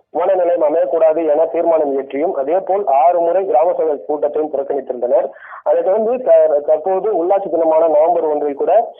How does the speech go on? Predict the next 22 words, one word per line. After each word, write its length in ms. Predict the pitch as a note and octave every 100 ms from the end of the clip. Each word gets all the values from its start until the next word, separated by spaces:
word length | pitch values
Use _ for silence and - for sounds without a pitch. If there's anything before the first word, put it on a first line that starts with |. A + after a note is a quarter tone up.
| _
கிராம 280 | C#3+ D#3+ F#3+
சபை 220 | - D#3
கூட்டத்திலும் 500 | D3 D3 D3 D3+ E3 D3+
பரந்தூர் 400 | D3 E3 E3+ D3+ C3
பசுமை 340 | D3 F3+ D#3+
வெளி 120 | C#3
விமான 360 | D3 C#3 C#3+ C#3+
நிலையம் 300 | D3 D3 C#3+
அமையக்கூடாது 680 | C3+ D#3 D3+ C#3+ C#3 C#3+
என 200 | C3+ C#3 - - _ _
பதினாறாவது 480 | C#3+ G3+ G3 F3+ D#3
முறையாகவும் 520 | D3+ D3+ C#3+ D3 E3+
தீர்மானம் 400 | D#3+ D3+ C#3+ C3+
இயற்றினர். 460 | C3 C3 C3 E3+ - - - -
இந்த 120 | F#3
நிலையில் 480 | A3 A#3 A3+ D4+ C#4
பரந்தூர் 380 | D#3 A3 C4+ C4
விமான 260 | G3+ G3+ G3+
நிலைய 260 | F#3 F3
திட்டத்திற்கு 640 | E3 D#3 D#3 D3+ C#3+ F#3+ G#3
நிலவெடுப்பு 480 | D3+ F3+ F#3+ D#3+ D3+
பணிகள் 420 | D3+ D3+ D3